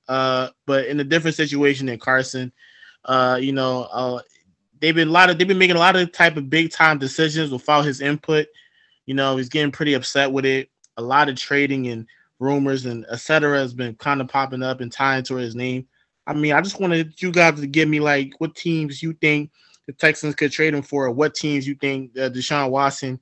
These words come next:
you know, could go to to maximize what he can do, 'cause he is a, uh,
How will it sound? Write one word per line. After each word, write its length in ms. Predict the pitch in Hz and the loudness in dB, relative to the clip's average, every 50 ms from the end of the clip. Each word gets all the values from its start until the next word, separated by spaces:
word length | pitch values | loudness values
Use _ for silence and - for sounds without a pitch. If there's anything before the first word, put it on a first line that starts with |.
| _ _ _ _ _ _ _ _ - | _ _ _ _ _ _ _ _ -6
you 100 | 143 143 | -2 0
know, 260 | 139 135 131 131 127 | 2 2 2 0 -2
could 280 | 131 - - 175 170 139 | -2 0 0 0 2 2
go 220 | 135 143 139 135 | 2 2 2 2
to 160 | 135 - 143 | 0 -2 -2
to 80 | 131 127 | -2 0
maximize 680 | 127 131 135 135 131 - 127 127 127 127 127 123 113 123 | 0 0 0 0 -2 -4 -4 -2 0 0 0 0 -2 -4
what 140 | 123 117 | -6 -6
he 100 | 131 135 | -4 -6
can 200 | 127 - 123 120 | -6 -6 -6 -6
do, 280 | 117 120 120 117 117 117 _ _ _ _ | -4 -4 -4 -4 -6 -10 _ _ _ _
'cause 180 | - 127 117 113 | -6 -6 -6 -4
he 140 | 131 135 139 | -2 0 2
is 180 | 135 135 123 | 2 0 0
a, 220 | 127 123 117 117 117 _ _ _ _ _ _ _ _ _ _ - | -2 -4 -6 -6 -10 _ _ _ _ _ _ _ _ _ _ -2
uh, 480 | 123 123 120 120 117 117 117 113 104 | 0 2 2 2 0 -2 -4 -4 -6